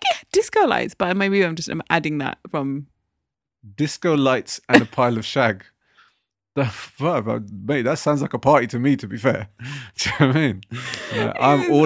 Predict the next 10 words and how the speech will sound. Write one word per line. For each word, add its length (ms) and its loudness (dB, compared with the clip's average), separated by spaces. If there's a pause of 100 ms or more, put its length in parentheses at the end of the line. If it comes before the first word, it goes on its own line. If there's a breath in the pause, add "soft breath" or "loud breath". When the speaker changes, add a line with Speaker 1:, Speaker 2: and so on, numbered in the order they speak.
Speaker 2:
about 260 4
Speaker 1:
honestly 60 8
Speaker 2:
that 80 4
Speaker 1:
the 80 2
Speaker 2:
life. 140 0
Speaker 1:
best. 540 -4
It 140 -8
was 180 -8
the 180 -2
best. 600 -6